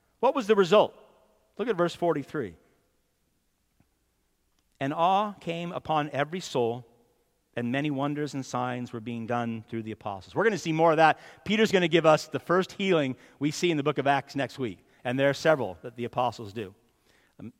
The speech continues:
obviously, the wonders and the signs were to testify to the truthfulness of the gospel, just as it was with Christ. But this verse, in verse forty-three actually says, "And awe came upon every soul," in relationship both to the family that God was creating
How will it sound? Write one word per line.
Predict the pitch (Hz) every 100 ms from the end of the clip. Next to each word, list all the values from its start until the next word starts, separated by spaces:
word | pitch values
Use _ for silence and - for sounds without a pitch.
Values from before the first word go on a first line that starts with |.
| -
obviously, | 131 135 - 127
the | 117
wonders | 113 139 143 131
and | 123
the | 117
signs | 139 135 135 123
were | 117 117
to | -
testify | 120 135 - 123 123 120
to | 113
the | 110
truthfulness | - 143 131 123 -
of |
the | 143
gospel, | 165 240 - 92 _ _ _
just | - 120 -
as | 123 113
it |
was | 120 123 117 - _
with | 123 -
Christ. | 104 98 - _ _ _ _ - _ _
But | - 165 - - _ _ -
this | 123 285 180
verse, | 254 302 180
in | 147 - _
verse | 202 294
forty-three | - 294 254 269 262
actually | 196 233 - 220
says, | 190 208 190 - - -
"And | 196 185
awe | 190 233 277
came | 262 254
upon | 240 214 220
every | 208 208
soul," | 202 - 214 202 -
in | 208
relationship | 196 196 247 277 269 - 202
both | 151 226 247 -
to | 240 226 214 196 - _ _
the | 170
family | - 247 302 294
that | 214
God | 190 202 185
was | 170
creating | - 180 160 160 175